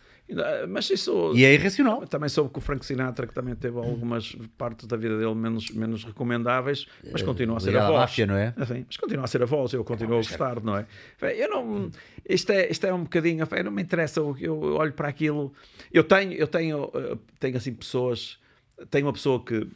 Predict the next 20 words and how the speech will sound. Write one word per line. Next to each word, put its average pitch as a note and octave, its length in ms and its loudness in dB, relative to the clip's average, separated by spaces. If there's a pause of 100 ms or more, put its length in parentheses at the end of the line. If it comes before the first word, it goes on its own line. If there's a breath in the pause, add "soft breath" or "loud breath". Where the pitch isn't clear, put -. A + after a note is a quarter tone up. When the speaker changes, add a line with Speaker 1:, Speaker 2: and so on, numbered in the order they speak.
(180)
Speaker 1:
vou F#2 160 -8
falar G2 220 -2
aqui, F#2+ 320 -4
acho F2 220 -4
que - 80 -20
praticamente F#2 480 -6
ninguém G2 160 -6
vai G2 120 -4
conhecer, A2 360 -4
que A2+ 80 -8
é - 20 -4
um F#2 80 -4
professor - 400 -8
Nuno G2 160 -2
Grande, B2 320 0 (460 soft breath)
eh, A#2 340 -2
que - 60 -20
foi A2+ 160 0
um G#2+ 100 0
anatomista, B2+ 720 -4